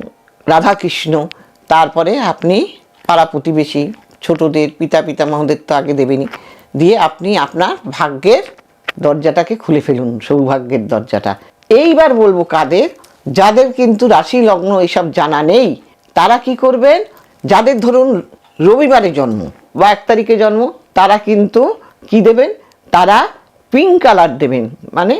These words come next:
গোলাপি কালার, এবং আপনারা লাল দিতে পারেন, সেটাও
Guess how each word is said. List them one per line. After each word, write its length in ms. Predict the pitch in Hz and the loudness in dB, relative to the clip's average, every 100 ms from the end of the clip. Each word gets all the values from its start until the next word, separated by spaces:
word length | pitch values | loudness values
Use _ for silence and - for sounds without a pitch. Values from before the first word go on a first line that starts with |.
| - 156 | -6 -4
গোলাপি 340 | 175 196 185 160 | 2 2 2 -2
কালার, 260 | 139 120 110 _ _ - 101 - 165 | -2 -2 -4 _ _ -20 -18 -4 0
এবং 180 | 208 277 - _ _ - | 2 0 -4 _ _ -6
আপনারা 480 | 160 - 180 185 220 311 - 147 | -4 -2 0 2 2 0 -4 2
লাল 160 | 170 175 160 | 4 4 2
দিতে 160 | 143 139 127 | -2 -4 -4
পারেন, 220 | 120 127 - - _ - | -4 -6 -10 -20 _ -4
সেটাও 260 | 190 311 | 0 0